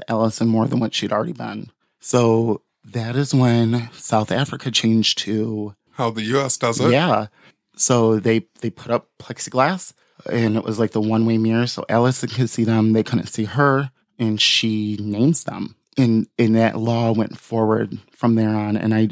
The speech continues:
Speaker 1: I don't remember the actual name of it. I wanna say it's, like, Allison's Law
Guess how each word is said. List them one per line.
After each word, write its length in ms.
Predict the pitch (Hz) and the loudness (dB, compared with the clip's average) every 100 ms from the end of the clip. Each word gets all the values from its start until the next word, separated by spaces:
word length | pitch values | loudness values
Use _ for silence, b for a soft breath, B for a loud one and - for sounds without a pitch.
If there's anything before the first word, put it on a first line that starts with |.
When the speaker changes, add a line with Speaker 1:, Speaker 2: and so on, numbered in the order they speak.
| - | 0
Speaker 1:
I 80 | |
don't 260 | 113 127 127 | 0 2 2
remember 280 | 120 113 113 | 2 2 2
the 140 | 113 | -2
actual 400 | - 107 - 110 | -4 -12 -6 -4
name 200 | 110 107 | -2 -2
of 80 | 107 | -2
it. 40 | |
I 120 | 107 110 | -2 2
wanna 220 | 123 120 | 2 2
say 140 | - | -2
it's, 140 | 98 - | -8 -10
like, 120 | - | -14
Allison's 640 | 104 107 113 - 117 123 - | -6 0 0 2 -2 -2 0
Law 320 | 120 123 | 0 0